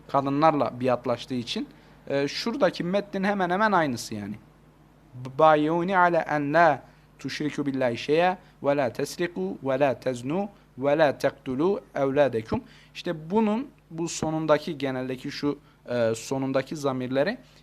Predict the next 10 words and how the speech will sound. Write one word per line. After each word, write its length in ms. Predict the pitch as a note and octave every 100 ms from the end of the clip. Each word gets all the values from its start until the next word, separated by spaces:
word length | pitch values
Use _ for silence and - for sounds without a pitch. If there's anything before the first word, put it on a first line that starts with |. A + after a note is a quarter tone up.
| -
müennes 540 | D3 D3+ D3+ E3 D3+
şeklinde 540 | - - A#2 - A#2+ A#2
gelmiştir 540 | A#2 A2+ A2+ - A2+
o 180 | A2+ A2
ayette. 580 | A#2 A#2 A2+ A2+ - G#3+ - - - - - -
Diyor 220 | D3 G#3+
ki, 280 | A3 - A#2 - _ _ _ _ _ _ -
e, 40 |
Hazreti 480 | - - C3+ D3 D3
Ayşe, 380 | A#2 A2 A2